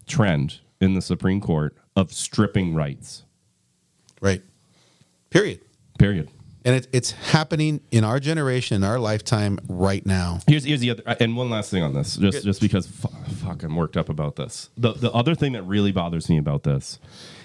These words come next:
Speaker 1: is that, so this is, this is gonna go to the states level where, uh, states are gonna vary. It, it, you, you already see this, right? Some states are gonna be cra-, more crazy about this than others.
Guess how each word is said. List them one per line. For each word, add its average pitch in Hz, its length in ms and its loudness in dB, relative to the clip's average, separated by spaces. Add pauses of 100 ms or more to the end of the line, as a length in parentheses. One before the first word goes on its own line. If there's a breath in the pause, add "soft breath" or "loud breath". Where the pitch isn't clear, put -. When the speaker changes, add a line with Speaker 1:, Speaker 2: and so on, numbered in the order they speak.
Speaker 1:
is 101 220 4
that, 87 400 0
so 120 160 4
this 107 220 -2
is, 101 240 -2 (720)
this 110 180 -2
is 113 140 0
gonna 123 180 2
go 104 280 0
to 95 540 0 (300 loud breath)
the 101 140 4
states 117 420 0
level 82 480 -2 (240 loud breath)
where, 90 580 0 (100)
uh, 82 320 2 (140)
states - 480 0
are - 140 2
gonna 98 180 0
vary. 80 500 -2
It, - 160 -4
it, 110 300 0
you, 104 220 4
you 110 100 0
already 104 160 -4
see 85 180 -4
this, 69 220 -6
right? 85 160 0
Some 98 220 2
states 98 220 -2
are 98 60 -2
gonna 90 140 0
be 85 80 0
cra-, 90 180 0
more 92 220 0
crazy 85 320 0
about 78 220 -2
this 78 160 -2
than 78 120 0
others. 76 320 -2